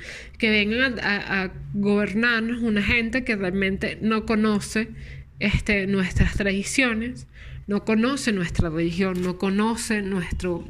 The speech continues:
nuestro, nuestra geografía. Eh, los bohemios tenían ya, eh, una historia clara de, de, <laughs> de resistencia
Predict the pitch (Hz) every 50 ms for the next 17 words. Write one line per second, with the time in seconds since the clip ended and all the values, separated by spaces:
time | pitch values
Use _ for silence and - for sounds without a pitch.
0 | - - 180 190 185 170 - - - 180 175 170 160 156 165 165 - - - -
1 | 190 180 - - 185 170 180 185 175 170 165 - - 262 247 226 233 262 240 -
2 | - - - - - - - - - - - - - - - - - - - -
3 | - - 180 214 208 202 196 - - - 202 214 214 226 233 262 269 269 262 262
4 | 262 233 - - - 220 208 208 208 214 220 220 220 226 226 226 226 220 - -
5 | - - 208 208 208 202 196 202 190 214 214 220 208 - - - 247 233 220 214
6 | 226 226 233 233 226 165 - - - - - 208 208 202 202 196 190 202 233 233
7 | 233 - - - - - - - - - - - - - - - - - - -
8 | - - 190 180 180 180 180 175 160 147 - - 160 175 180 170 165 170 156 165
9 | 165 156 - - - - - - - - - - - - - - - - - -
10 | - - - 190 170 - - - - - - - 185 175 165 175 170 160 165 160
11 | 175 180 175 - 208 175 - - 220 220 226 214 220 - 254 262